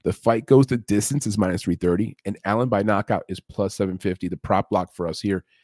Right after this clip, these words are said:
is the fight begins round three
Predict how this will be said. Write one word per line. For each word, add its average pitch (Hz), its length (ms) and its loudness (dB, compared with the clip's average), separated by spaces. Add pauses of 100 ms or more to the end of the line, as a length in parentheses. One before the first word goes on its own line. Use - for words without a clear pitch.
(400)
is 107 80 -2
the 95 140 -6
fight 110 340 0
begins 120 540 -2
round 131 360 0
three 110 380 -2